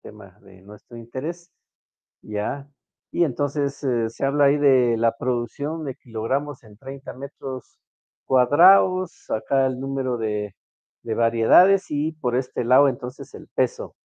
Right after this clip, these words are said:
eh, en gramos de la, de la semilla. Entonces,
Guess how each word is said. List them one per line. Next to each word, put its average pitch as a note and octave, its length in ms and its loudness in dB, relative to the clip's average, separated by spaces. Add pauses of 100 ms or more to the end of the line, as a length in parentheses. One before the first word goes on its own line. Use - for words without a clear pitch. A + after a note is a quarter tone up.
(840)
eh, F2+ 560 -16
en F#2+ 80 -12
gramos A2 400 -4
de F#2+ 120 -2
la, E2+ 280 -4
de F2+ 100 -6
la F2 120 -8
semilla. C#3+ 320 -2
Entonces, C#3+ 480 -4